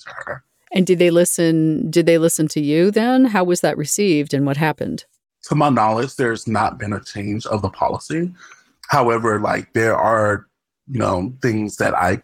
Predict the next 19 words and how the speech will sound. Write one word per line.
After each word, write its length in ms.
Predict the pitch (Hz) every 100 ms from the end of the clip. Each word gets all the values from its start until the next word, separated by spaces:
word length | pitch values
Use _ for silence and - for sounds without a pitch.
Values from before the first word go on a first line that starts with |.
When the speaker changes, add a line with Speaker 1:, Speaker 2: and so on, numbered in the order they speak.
| -
Speaker 1:
voiced 380 | 95 98 - -
where 180 | 104 90
I 140 | 95
did 320 | - 98 90
see 200 | - 170
change, 540 | 165 175 175 175 180 - - - _ -
but 100 | 120
I'm 100 | 110
not 180 | 104 -
sure 260 | - 101
if 100 | 95
they, 360 | 95 85 82 - -
they 140 | 92
made 280 | 90 87 85
an 80 | 85
amendment 500 | 82 90 - - -
to 100 | -
that 140 | - -
policy 640 | - - - - 156 135